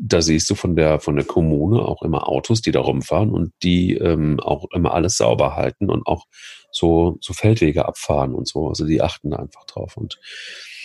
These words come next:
ja, deshalb hat's irgendwie so beide Seiten. Auch, auch Naturschutzgebiete, wo, es gibt einen in Schweden, ähm, wo, wo wir waren, da gab's ein Naturschutzgebiet direkt am Meer und das ist wunderschön, weil du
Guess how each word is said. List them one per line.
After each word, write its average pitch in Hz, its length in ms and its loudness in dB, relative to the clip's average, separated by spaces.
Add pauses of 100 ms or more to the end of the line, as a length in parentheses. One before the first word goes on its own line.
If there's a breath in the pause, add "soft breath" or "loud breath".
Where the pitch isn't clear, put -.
(460 loud breath)
ja, 87 320 2 (120)
deshalb 104 360 2
hat's 107 160 0
irgendwie 98 260 4
so 85 120 2
beide 90 200 2
Seiten. 82 260 2
Auch, - 200 -2 (180)
auch 107 160 2
Naturschutzgebiete, 90 760 2
wo, 85 340 2 (160)
es - 80 -8
gibt - 200 -8
einen 90 240 -2
in 90 100 -2
Schweden, 95 560 2 (440 loud breath)
ähm, 87 360 2
wo, 82 440 -4
wo 90 40 -10
wir 87 140 2
waren, 85 180 2
da 87 60 0
gab's 85 300 -2
ein 90 200 0
Naturschutzgebiet 90 720 -2
direkt 87 300 0
am 85 160 2
Meer 90 260 4
und 82 120 0
das 82 140 -2
ist - 140 -4
wunderschön, 90 640 2
weil 80 160 2
du 82 380 0